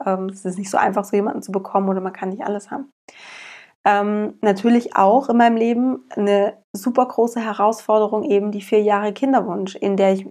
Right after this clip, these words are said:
in denen ich mich einfach des häufig-, häufigeren,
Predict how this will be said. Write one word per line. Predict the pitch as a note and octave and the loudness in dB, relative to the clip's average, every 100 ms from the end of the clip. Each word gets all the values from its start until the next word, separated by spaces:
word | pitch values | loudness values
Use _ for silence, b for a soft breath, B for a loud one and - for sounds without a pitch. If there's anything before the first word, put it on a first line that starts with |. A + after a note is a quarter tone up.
| - | -4
in | G3+ | 2
denen | G#3 G#3 | 2 2
ich | F3+ - | -2 -2
mich | F#3+ F#3+ - | -2 -2 -6
einfach | - F#3+ F#3+ | -4 -4 -4
des | - - - | -10 -10 0
häufig-, | F#3 F#3+ A#3+ - - | 0 2 -4 -6 -2
häufigeren, | G#3+ A3+ B3 B3+ C4+ D4+ | -2 0 -2 -2 0 0